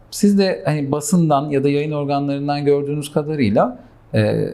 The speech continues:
çocuk yaş grubuna kadar intihar sıklığının arttığını ya da çocuk yaş grubuna kadar indiğini,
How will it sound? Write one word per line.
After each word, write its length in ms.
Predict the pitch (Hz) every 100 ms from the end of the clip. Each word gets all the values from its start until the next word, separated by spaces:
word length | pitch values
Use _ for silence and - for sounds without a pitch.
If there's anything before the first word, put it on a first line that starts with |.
| -
çocuk 380 | - 147 180 208
yaş 240 | 143 127
grubuna 380 | - 139 143 156
kadar 260 | - 117 165
intihar 380 | 139 131 139 143
sıklığının 560 | - 120 113 113 160
arttığını 520 | - 120 - - 98 156
ya 160 | 127
da 200 | 135 -
çocuk 320 | - 147 196
yaş 240 | 160 143 -
grubuna 380 | 127 120 123 127
kadar 180 | -
indiğini, 520 | 160 147 120 123 180